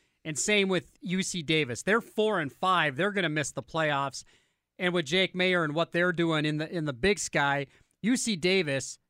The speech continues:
is two and three in the Big Sky. So you have teams middling in their football conference. If your quarterback truly was the best player in the F C S,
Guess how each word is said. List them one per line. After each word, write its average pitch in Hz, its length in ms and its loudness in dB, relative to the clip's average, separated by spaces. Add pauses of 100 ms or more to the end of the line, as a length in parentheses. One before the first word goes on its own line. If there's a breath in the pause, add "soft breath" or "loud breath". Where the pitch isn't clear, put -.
is 165 140 -4
two 214 180 0
and 196 100 2
three 180 200 0
in 170 40 -2
the 151 60 -4
Big 135 240 -2
Sky. 110 460 -8
So - 160 -10
you 156 80 0
have 147 120 -2
teams 214 320 0
middling 202 380 0
in 190 80 0
their 170 140 0
football 165 360 -2
conference. 135 520 -6
If 247 240 2
your 214 160 2
quarterback 180 600 2
truly 254 380 0
was 185 380 2 (260 soft breath)
the 175 80 -4
best 214 320 -2
player 190 400 2 (300 soft breath)
in 226 180 2
the 214 240 0
F 202 220 0
C 190 340 0
S, 151 380 -2